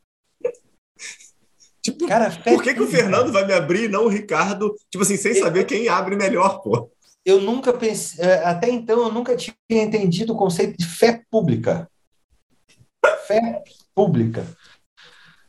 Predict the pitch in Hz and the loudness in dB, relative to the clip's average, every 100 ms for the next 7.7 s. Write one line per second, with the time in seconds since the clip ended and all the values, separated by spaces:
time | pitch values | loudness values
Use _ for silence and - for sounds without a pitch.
0 | _ _ _ - - 165 180 170 180 208 | _ _ _ -14 0 4 4 2 -2 0
1 | 196 156 151 202 202 180 170 190 185 190 | 2 0 0 0 -2 -2 0 0 -2 -4
2 | 180 175 202 190 175 180 170 175 170 165 | -4 0 4 4 2 -4 -4 -2 0 0
3 | 151 143 135 175 170 - 202 175 117 113 | 0 0 0 0 -2 0 2 2 0 2
4 | 143 135 143 147 143 - 123 190 202 - | 2 0 0 0 0 -2 -2 0 2 2
5 | - 110 - 196 196 285 247 175 165 147 | 2 -2 -4 0 0 0 0 0 0 -6
6 | - 165 156 139 170 170 170 170 165 156 | 0 2 2 0 -2 0 -2 0 -2 -2
7 | 165 156 156 147 127 147 | -2 -2 -4 -2 0 0